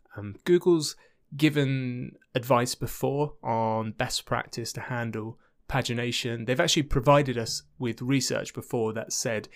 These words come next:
if latency isn't an issue, so that means if the kind of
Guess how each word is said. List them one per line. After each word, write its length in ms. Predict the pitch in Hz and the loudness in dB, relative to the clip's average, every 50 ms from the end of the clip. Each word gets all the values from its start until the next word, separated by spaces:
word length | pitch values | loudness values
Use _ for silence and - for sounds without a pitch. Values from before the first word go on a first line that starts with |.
| - - - - - - _ _ _ | -20 -20 -20 -20 -20 -20 _ _ _
if 180 | - 123 120 - | 0 0 2 4
latency 800 | 143 151 160 165 143 - 139 135 - - 139 127 123 113 - - _ | 4 6 6 4 4 2 -2 -2 -2 -2 0 0 0 -2 -4 -2 _
isn't 280 | 151 139 131 135 127 117 | 0 2 2 2 0 0
an 120 | 120 123 | 0 0
issue, 400 | 123 113 - - - 110 117 123 | 0 0 0 -2 -2 -2 -2 -2
so 120 | 117 123 120 | -2 -2 -2
that 180 | 113 110 - | -2 -2 -2
means 260 | 120 117 110 110 113 | -4 -4 -4 -4 -6
if 220 | 117 110 - - - | -8 -8 -10 -8 -6
the 200 | 131 117 - - | -6 -4 -4 -6
kind 200 | - 127 117 110 | -6 -6 -6 -6
of 80 | 104 | -6